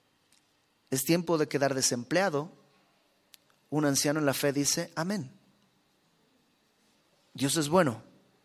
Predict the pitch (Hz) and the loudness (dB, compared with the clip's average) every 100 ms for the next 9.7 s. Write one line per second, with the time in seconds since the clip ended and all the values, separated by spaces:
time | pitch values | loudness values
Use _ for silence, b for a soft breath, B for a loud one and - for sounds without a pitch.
0 | _ _ _ _ _ _ 123 117 107 117 | _ _ _ _ _ _ -2 0 0 -2
1 | 143 135 151 165 - - _ _ _ _ | 2 4 4 0 -6 -14 _ _ _ _
2 | _ _ _ _ _ _ _ - - 131 | _ _ _ _ _ _ _ -2 4 10
3 | 143 147 - 147 175 143 - - 170 131 | 12 12 8 4 6 4 4 4 2 0
4 | 127 120 127 131 123 123 123 139 160 143 | 0 -2 0 0 0 2 4 4 2 0
5 | 143 - 143 143 - 190 135 120 120 120 | 0 0 0 0 2 4 4 4 2 0
6 | 123 135 147 196 196 B B - 139 135 | 4 6 6 4 -4 B B -4 -2 2
7 | 147 147 156 156 160 135 127 123 131 127 | 2 6 6 6 4 4 4 4 2 2
8 | 127 143 147 151 160 156 b b b _ | 4 4 4 4 4 2 b b b _
9 | _ 117 120 135 117 104 | _ -2 2 2 2 -2